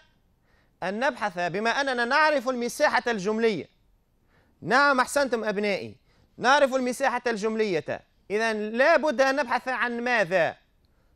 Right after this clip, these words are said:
نعم، لا بد أن نبحث عن الثمن الجملي الذي دفعته البلدية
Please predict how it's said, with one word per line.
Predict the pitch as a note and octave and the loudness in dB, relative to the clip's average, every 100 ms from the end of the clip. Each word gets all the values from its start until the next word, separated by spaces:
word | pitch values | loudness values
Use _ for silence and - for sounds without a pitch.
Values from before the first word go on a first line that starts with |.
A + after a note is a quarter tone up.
| _ | _
نعم، | F3+ C4 A#3 D#3 G#2 _ _ _ - | 2 4 4 2 -4 _ _ _ -6
لا | E3+ F#3 | -4 -2
بد | B3 C#4+ A#3+ | 0 2 4
أن | A3+ G#3+ C4+ | 4 2 0
نبحث | A#3+ A#3+ A3 | 0 -2 -2
عن | G#3+ F#3 G3+ F#3 | 0 2 2 -2
الثمن | F3 C#4+ D#4+ D4 C4 | -2 0 2 2 2
الجملي | A#3+ F#3+ G#3 G3+ B3 D#4 - - - _ - | 0 -2 0 2 2 0 -6 -20 -20 _ 2
الذي | C4+ C#4+ C4 A#3+ | 4 4 2 2
دفعته | G#3 A3 G3 G3 B3 C#4+ A3 | 0 -2 2 4 4 2 0
البلدية | G#3 F#3+ G3 F3+ A3 C4 A#3 A3 A#3+ C4+ | 0 0 2 2 0 0 2 2 0 -2